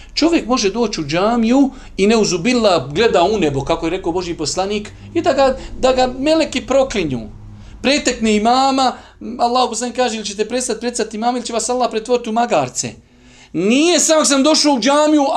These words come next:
apsolutno mi je sve ispravno. I na hadž. Čovjek krenuo na hadž, ne zna šta je zabranjeno ihramima, spava sa ženom, pet prekršaja. Počinio haram.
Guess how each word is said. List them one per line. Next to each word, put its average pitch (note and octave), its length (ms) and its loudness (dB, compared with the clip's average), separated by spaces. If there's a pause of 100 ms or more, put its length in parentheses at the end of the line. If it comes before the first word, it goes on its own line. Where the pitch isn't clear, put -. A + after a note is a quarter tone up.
apsolutno C4 460 -2
mi A3+ 100 -2
je G#3+ 60 -2
sve A#3+ 220 -4
ispravno. C3 560 -8 (180)
I B3 140 0
na C4+ 300 2
hadž. C3+ 220 -4 (480)
Čovjek B3 300 0
krenuo A3 260 -4
na G#3 100 0
hadž, F#3+ 260 -4
ne G#3 120 -4
zna F#3 300 -4 (100)
šta - 240 -4
je F#3 80 0
zabranjeno F#3+ 380 -2
ihramima, G3 420 -4 (100)
spava G#3 440 0
sa D#3 180 -10
ženom, G#3+ 460 -4 (300)
pet G3 260 -2
prekršaja. A#2+ 600 -8 (640)
Počinio D#3 440 -2
haram. B2+ 520 -6